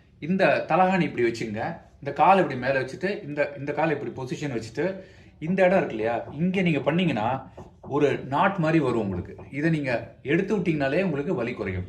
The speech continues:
செகண்ட், இந்த ஸ்பாட். இதுல வச்சு இந்த இடம், இந்த, இந்த ஸ்பாட் கரெக்டா, நான் பண்ற பொசிஷன் பாருங்க. இந்த இடத்துல கரெக்டா பண்ணணும்.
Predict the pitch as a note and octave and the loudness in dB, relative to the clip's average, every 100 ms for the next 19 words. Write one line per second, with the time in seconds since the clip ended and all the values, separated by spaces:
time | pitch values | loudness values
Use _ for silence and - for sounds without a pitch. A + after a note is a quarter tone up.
0 | - C#3+ G3 G3+ E3+ G#3 - - - - | -8 -4 0 2 2 -2 -6 -20 -20 -8
1 | C#3+ D#3+ - C3 G#2 F2+ - - _ - | -2 0 2 2 2 -2 -12 -20 _ -20
2 | _ - C#3 E3+ E3 D#3+ - A3 A3+ - | _ -10 0 4 4 2 -2 -4 -4 -8
3 | D3 D3 C#3 C3 - A#2+ D3+ E3 C#3 D3 | 0 4 6 4 0 -6 0 0 -2 -4
4 | D#3 D3+ - E3+ G3 C#3 C#3 - A2+ A2 | -2 -2 2 2 2 0 0 0 -2 -4
5 | G#2+ C3 D#3+ D3 B2+ C3+ D3 C3 B2 A#2 | -6 -4 -4 -4 -6 -6 -8 -6 -6 -6
6 | D3+ G3 - - - B2+ D#3+ D3+ - F3 | -8 -10 -16 -20 -16 -4 2 2 4 0
7 | C3+ A2+ A#2+ - F#2+ F2+ | 0 -2 -2 -4 -4 -4